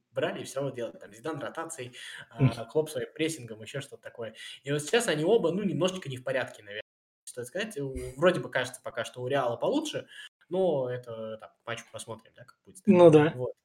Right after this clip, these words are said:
Speaker 1: И у, у обоих недо-, недоукомп-, недоукомплектованные составы. То есть вот эта вот история. Но при всём при этом мы понимаем то, что вот это, вот это вот,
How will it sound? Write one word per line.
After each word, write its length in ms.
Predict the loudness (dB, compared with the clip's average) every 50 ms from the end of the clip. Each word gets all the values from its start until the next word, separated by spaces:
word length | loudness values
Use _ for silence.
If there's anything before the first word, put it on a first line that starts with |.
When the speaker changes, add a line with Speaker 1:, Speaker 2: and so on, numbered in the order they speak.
| _ _ _ _ _ _ _ _ _ _ -20 _ -20 _ _ _ _
Speaker 1:
И 200 | -8 -4 -2 -2
у, 80 | -2
у 340 | 0 0 -2 -2 2 2 2 4
обоих 540 | 4 4 6 8 8 8 8 6 2 -4
недо-, 400 | -4 -2 2 2 4 4 4 2 0 0
недоукомп-, 840 | -2 0 2 2 2 2 2 0 0 -2 -4 -4 -2 -4 -6 -6 -6
недоукомплектованные 1500 | -4 0 4 6 6 6 6 6 4 4 4 2 0 -2 -2 -4 -2 0 -2 -2 0 6 8 8 8 8 6 4 2 0
составы. 520 | 0 -2 -2 -2 -4 -6 -6 -8 -10 -14 -16
То 100 | -16 -18
есть 140 | -18 -18
вот 140 | -20 -18 -16
эта 140 | -16 -16 -16
вот 120 | -18 -18
история. 420 | -20 -20 -20 _ _ -6 -6 -6 -8 -12 -16 -18 -18 -14 -12
Но 80 | -12
при 100 | -10 -10 -8
всём 180 | -6 -6 -6
при 120 | -6 -6 -6
этом 240 | -6 -6 -8 -12 -10
мы 140 | -10 -12 -12
понимаем 340 | -12 -10 -8 -6 -6 -8 -8
то, 80 | -12 -14
что 200 | -16 -16 -16 -16
вот 200 | -16 -16 -14 -14
это, 180 | -14 -16 -16 -18
вот 120 | -20 -20 -20
это 140 | -20 -20 -20
вот, 100 | -20